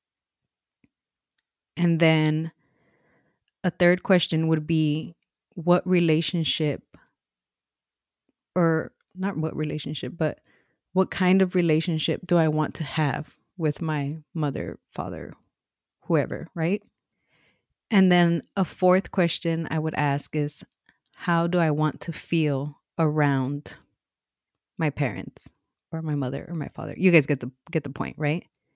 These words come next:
So go through these four questions, figure it out, write it out, prepare yourself for if you're gonna see them for the holidays. If you feel like you need a little bit deeper work, hit me up, D M me. I check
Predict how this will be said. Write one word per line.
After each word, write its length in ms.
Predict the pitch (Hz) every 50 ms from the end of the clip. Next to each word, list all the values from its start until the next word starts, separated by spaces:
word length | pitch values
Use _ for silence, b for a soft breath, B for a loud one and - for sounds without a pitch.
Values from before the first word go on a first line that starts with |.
| _ _ _ _ _ _ _ _ _ _ _ _ _ _ _ _ _ _ _ _ _ _ _
So 640 | - - - - 214 202 202 190 190 185 185 - - - 202 175
go 180 | 190 196 208
through 200 | 208 - 233 254
these 420 | 226 226 220 220 220 208 - - -
four 240 | - - 202 190 190
questions, 880 | - - 175 165 - - - - 156 156 156 151 156 - - - - B B B B B B B B B B B B B _ _ _ _ _ _ _ _
figure 600 | - - - - 196 196 196 190 208 196 196 190
it 180 | 190 180 165 - -
out, 320 | 156 151 151 151 151 - 160
write 260 | 170 175 180 185 185
it 140 | 180 170 170
out, 320 | 139 147 147 139 - - _ _ _ _ _ -
prepare 300 | - 185 - - 180 175
yourself 400 | 175 180 170 - - 175 170 -
for 100 | - 175
if 60 | 165
you're 100 | 165 165
gonna 180 | - 165 165 160
see 180 | - - 160
them 160 | 156 160 160 160
for 120 | - 165
the 80 | 160 160
holidays. 800 | - 151 143 139 143 143 147 147 135 139 143 143 - - - - b b b b b b b b b b
If 120 | 175 170
you 100 | 180 180
feel 180 | 170 - 175 170
like 160 | 175 175 165
you 60 | 175
need 160 | 170 170 160 170
a 60 | 165
little 220 | 165 165 165 160
bit 240 | 160 160 127 - 147
deeper 260 | - 151 143 - 160
work, 460 | 151 147 151 143 147 147 _ - - _ _ _ _ _ _ _ _
hit 220 | _ - 175 160 -
me 180 | 170 160 156
up, 160 | 151 147 - - 160
D 200 | - 170 165 156
M 200 | 151 143 147 151
me. 260 | 151 156 151 151 147 - - _
I 100 | 165 160
check 280 | 151 - - 160 147